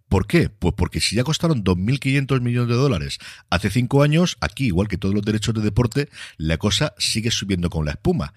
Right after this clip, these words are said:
Y después de la debacle de Netflix de principios de año, Wall Street, que hasta ahora solo se había fijado en el número de suscriptores, empieza a mirar también los dineritos y cuánto paga cada usuario. Y Disney es la que menos entra por usuario, con diferencia de todas las grandes.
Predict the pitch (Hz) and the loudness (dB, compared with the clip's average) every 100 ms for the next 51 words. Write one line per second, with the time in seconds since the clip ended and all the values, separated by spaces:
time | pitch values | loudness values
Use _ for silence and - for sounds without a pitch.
0 | _ 120 110 104 - 151 165 135 104 117 | _ 0 2 2 2 2 4 4 4 2
1 | - 147 135 160 - 87 80 - 85 85 | 2 0 2 0 0 -2 -2 -4 -2 -2
2 | - 110 127 123 147 151 160 156 113 147 | -2 0 0 0 2 2 2 2 4 4
3 | 147 - 131 - 85 - 90 107 87 - | 4 2 0 2 -4 -2 -2 -2 0 0
4 | - 127 139 - 123 123 120 - 117 80 | 2 2 2 2 2 2 0 0 2 2
5 | 80 87 104 113 110 113 135 - 151 175 | 2 0 2 0 0 -2 -4 0 2 2
6 | - - 90 104 127 147 143 143 135 139 | 0 0 0 0 0 0 2 2 2 2
7 | 151 131 98 92 98 156 151 175 - - | 2 2 2 2 2 2 2 0 -2 -8
8 | - 98 - 110 127 143 - 110 123 98 | -10 -10 2 4 4 0 0 -2 0 0
9 | 90 87 - 147 107 71 _ - - - | 0 0 -2 -4 -4 -6 _ -18 -18 -18
10 | - 113 113 175 196 185 170 156 - 101 | -2 2 4 4 4 2 2 2 0 0
11 | 113 160 143 - _ 110 117 131 - 82 | 2 4 2 -2 _ 0 2 0 0 0
12 | 80 - 87 98 113 139 - - - 95 | 0 0 2 4 2 -2 -14 -12 0 2
13 | 92 85 92 101 110 90 87 78 73 69 | 2 2 0 2 0 0 0 0 -2 -6
14 | 58 50 50 - | -12 -12 -12 -12